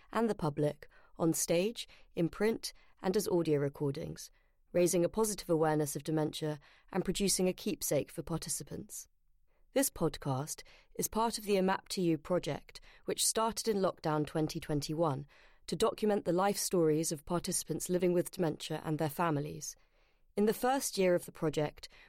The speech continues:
we produced four new plays inspired by the lives of participants we worked with. Now,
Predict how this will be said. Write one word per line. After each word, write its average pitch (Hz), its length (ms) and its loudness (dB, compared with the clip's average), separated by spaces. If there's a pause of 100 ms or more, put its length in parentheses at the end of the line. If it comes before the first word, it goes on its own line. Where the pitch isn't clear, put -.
we 214 140 2
produced 165 500 0
four 233 360 4
new 214 200 4
plays 151 520 2
inspired 180 440 2
by 180 140 2
the 175 80 4
lives 156 400 2
of 147 100 -8
participants - 680 -2
we 170 100 0
worked 180 380 -2
with. - 260 -10 (540)
Now, 175 420 2